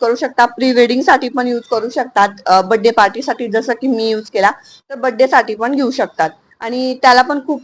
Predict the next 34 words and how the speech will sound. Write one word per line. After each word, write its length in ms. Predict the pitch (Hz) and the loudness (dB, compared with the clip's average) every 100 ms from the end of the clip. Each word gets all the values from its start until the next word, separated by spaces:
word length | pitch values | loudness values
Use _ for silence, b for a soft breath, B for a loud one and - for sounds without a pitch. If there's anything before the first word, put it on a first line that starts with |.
| - | 0
जास्त 260 | 262 - 277 | 2 2 -2
फ्लेअर 440 | - 269 226 226 | 0 4 6 6
होता, 280 | 240 233 220 | 4 2 0
खूप 380 | 254 269 - - | -2 -8 -8 -2
छान 260 | 277 254 | 2 2
होता 200 | 277 247 | 2 0
ड्रेस 320 | 185 202 - - | 0 -2 -4 -6
आणि 360 | 214 226 247 123 214 | -4 -2 -2 -2 -2
घेर 300 | 277 254 247 | 4 4 4
पण 160 | 269 277 | -4 -6
खूप 160 | 254 | -6
मस्त 280 | 233 240 - | -4 -4 0
होता. 280 | 240 226 208 b b - | 0 2 0 b b -10
त्याला 180 | 269 294 | -4 -2
पण 160 | 427 | -2
खूप 220 | - 302 | -2 -2
सारे 280 | - 311 294 | 2 2 4
लेअर 260 | 262 269 294 | 4 4 4
होते, 220 | 311 262 | 2 0
पण 180 | 269 277 | 2 2
मी 100 | 285 | 2
दोन 300 | 240 302 311 | 4 2 4
लेअर 240 | 320 311 311 | 4 4 4
तर 60 | |
मी 180 | 320 330 | 2 4
लावल्याच 380 | 302 277 302 403 | 4 4 4 2
नव्हत्या, 360 | 320 311 320 165 | 0 0 0 0
म्हणजे 280 | 220 240 262 | 0 -2 -2
विचार 240 | 247 262 | 0 -2
करा 180 | 262 247 | 2 2
व्हिडिओमध्ये 520 | 247 254 247 247 269 262 | 2 2 2 2 0 0
तर 80 | 233 | -2
दिसतच 340 | 240 302 294 | -2 -4 0
आहे, 160 | 294 233 | 2 0